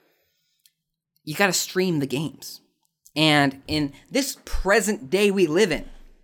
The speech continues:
the internet is not as perfect as it's made out to be by Google, especially in the United States. In the United States,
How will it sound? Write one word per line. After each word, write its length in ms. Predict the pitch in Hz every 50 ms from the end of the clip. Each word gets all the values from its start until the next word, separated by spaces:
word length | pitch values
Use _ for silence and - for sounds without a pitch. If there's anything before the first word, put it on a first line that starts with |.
| _ _ _ _
the 100 | - 165
internet 440 | - - 233 285 277 226 190 185 -
is 140 | 175 165 151
not 280 | 160 170 185 196 - - _ - - _ _ _ _ -
as 160 | 165 165 160
perfect 520 | - _ - - 285 277 277 196 180 - -
as 160 | - 165 -
it's 140 | 190 180 -
made 180 | 180 196 190 175
out 220 | 190 247 285 -
to 60 | 226
be 200 | 175 - - - _ _ _ _
by 200 | - - 175 185
Google, 360 | 160 175 185 190 - - - _ _ _ _ _ _ _ _ _ _ _ _ _ _ _ _ _ _ -
especially 560 | 165 - - - 381 349 - - 254 254 233
in 80 | 220 220
the 60 | 208
United 340 | 196 196 185 180 165 151 -
States. 480 | - - - - - - - - - _ _ _ _ _ _ _ _ _ _ _ _ _ _
In 60 | - 185
the 60 | 208
United 240 | 233 254 269 233 -
States, 360 | - 226 214 202 - -